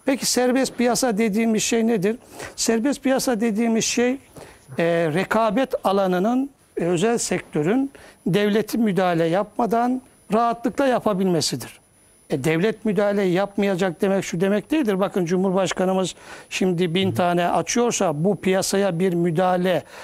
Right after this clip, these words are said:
anlamında okunabilmenin yanında, e, bir şey görüyor. Diyor ki ya burada bir şey var diyor. Kendi bildiği diğer beş tane de isim veriyor. Buraya ben bir şey müdahale etmem lazım. Fiyatlar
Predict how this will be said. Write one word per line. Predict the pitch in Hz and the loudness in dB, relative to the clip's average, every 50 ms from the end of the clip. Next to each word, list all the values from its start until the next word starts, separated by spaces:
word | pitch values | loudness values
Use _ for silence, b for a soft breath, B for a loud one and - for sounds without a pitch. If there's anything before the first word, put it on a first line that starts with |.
| B B - | B B -2
anlamında | - 170 175 175 175 175 170 180 175 165 180 170 147 - - - | 0 0 2 2 2 0 0 0 0 0 0 0 -2 -2 -2 -2
okunabilmenin | 190 170 - - 185 185 170 156 156 170 175 175 175 185 220 | -2 -2 0 0 2 2 2 2 2 2 2 2 2 2 0
yanında, | 240 226 190 170 156 147 139 135 139 208 240 277 277 B B B B B B _ - | 0 0 0 0 0 0 -2 -2 0 0 0 0 -2 B B B B B B _ -4
e, | 147 131 117 151 151 139 | -4 -2 -2 -2 -2 0
bir | 160 180 196 | 0 0 0
şey | - - - 269 294 285 | 0 0 0 0 0 0
görüyor. | 294 262 214 196 175 165 147 | 2 2 2 2 0 0 0
Diyor | 196 233 247 | 0 0 0
ki | - - | 0 0
ya | 190 190 190 170 | 0 0 0 0
burada | 190 190 175 170 214 202 | 0 0 0 0 0 0
bir | 185 185 | 0 0
şey | - - 254 262 269 | 0 0 0 2 2
var | 269 262 247 185 151 131 | 2 0 0 -2 -2 -2
diyor. | 135 127 110 - - _ _ _ _ _ _ _ _ _ _ _ _ | -4 -4 -6 -8 -14 _ _ _ _ _ _ _ _ _ _ _ _
Kendi | - - 175 165 170 165 208 269 262 226 190 170 | -4 -2 0 2 2 2 2 0 0 0 0 0
bildiği | 185 180 170 160 202 202 208 160 | 0 2 2 2 2 2 0 2
diğer | 160 175 170 165 156 185 | 0 0 0 2 2 0
beş | 220 190 - | 0 0 0
tane | - 180 165 160 156 139 | 0 0 0 2 0 0
de | 151 | -2
isim | 151 139 - 202 190 175 | -2 -2 0 0 0 0
veriyor. | 151 147 170 208 247 269 B B B B B B - | 0 2 2 2 0 0 B B B B B B -2
Buraya | 185 160 175 196 185 | 0 2 2 2 2
ben | 214 220 208 202 | 2 2 2 2
bir | 180 - | 0 0
şey | - - 254 254 | 2 2 2 2
müdahale | 226 196 170 180 185 196 220 247 | 2 2 2 2 2 2 2 0
etmem | 233 220 - - 277 294 285 277 | 0 0 0 0 0 2 2 2
lazım. | 262 240 247 302 269 | 0 0 0 0 0
Fiyatlar | - - 214 214 208 202 - 208 226 254 247 | 0 2 2 2 0 0 0 0 0 0 -2